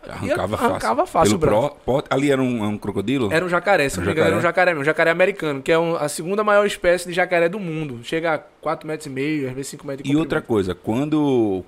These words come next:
Speaker 1: quando ela pulou em cima, que ele começou a rodar, que ela rodou junto, mas eu percebi que era, eu até gravei um vídeo mostrando isso, quando ela, quando ele roda, eu acho que pelo menos deve ter tido uma
Speaker 2: Ah,
Speaker 1: lesão
Speaker 2: com certeza.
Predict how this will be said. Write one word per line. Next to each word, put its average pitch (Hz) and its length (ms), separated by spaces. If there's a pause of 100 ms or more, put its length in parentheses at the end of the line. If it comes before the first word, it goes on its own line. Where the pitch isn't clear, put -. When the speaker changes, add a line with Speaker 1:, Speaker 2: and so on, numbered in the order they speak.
(100)
Speaker 1:
quando 131 240
ela 151 160
pulou 98 400
em 101 80
cima, 104 480
que - 160
ele 98 140
começou 98 400
a 92 40
rodar, 90 440
que - 100
ela 104 120
rodou 95 340
junto, 95 580 (380)
mas 113 260
eu 139 80
percebi 143 580
que 175 140
era, 139 120
eu 123 80
até 143 160
gravei 156 280
um 131 120
vídeo 120 300
mostrando 117 280
isso, 131 160
quando 131 220
ela, 190 260 (140)
quando 135 160
ele 170 160
roda, 135 240
eu 160 40
acho 160 120
que - 40
pelo 151 120
menos 135 160
deve 143 140
ter 147 100
tido 127 220
uma 127 120
Speaker 2:
Ah, 120 400
Speaker 1:
lesão 135 160
Speaker 2:
com 160 80
certeza. 135 280